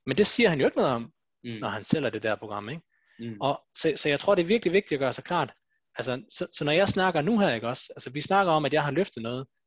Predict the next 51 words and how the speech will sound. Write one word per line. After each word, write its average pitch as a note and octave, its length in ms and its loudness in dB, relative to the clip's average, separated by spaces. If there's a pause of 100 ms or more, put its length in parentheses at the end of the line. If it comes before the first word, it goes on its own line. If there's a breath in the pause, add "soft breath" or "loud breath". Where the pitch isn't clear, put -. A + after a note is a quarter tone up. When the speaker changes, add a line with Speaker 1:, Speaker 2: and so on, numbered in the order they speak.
(120)
Speaker 1:
Jamen, C3 340 -10
det G#3+ 180 6
er, A#2 280 4
det F3 140 2
er G#3 40 4
fordi, F#3+ 220 -2
jeg E3+ 80 4
kunne B2+ 120 -12
dedikere C3+ 340 0
mig B2+ 100 -4
til D3+ 100 -6
at C3 80 -6
træne. E3 380 -8
Jeg C3 60 -8
har B2+ 100 -8
brugt C3+ 160 -8
mange D#3+ 240 0
år F#3+ 300 2
på E3+ 100 0
det, C3 140 0 (340 loud breath)
og C3 100 -2
jeg B2+ 100 2
havde F3+ 120 2
en F3 80 -2
fysik, E3+ 380 -4
der B2+ 60 -4
godt C#3+ 180 -2
kunne - 160 -4
respondere A#2+ 360 -2
på G#2 80 -8
træning. G#2+ 360 -8 (800)
Det G3 60 4
er F#3+ 40 4
derfor, E3+ 260 4
jeg C3 100 4
har A2+ 80 0
løftet A2+ 280 -4
mange A#2 220 -6
kilo. A#2+ 300 -6 (320)
Speaker 2:
Mm. A2+ 180 -14 (100)
Speaker 1:
Men B2+ 340 2 (640)
i C#3 60 -2
den G3 240 0
kontekst, G3+ 520 0
hvor C3 140 2
jeg C#3 160 2
snakker D3+ 360 0
ud C3+ 220 -4
fra, A#2+ 300 -4
hvordan A2+ 360 -6
man G#2 140 -6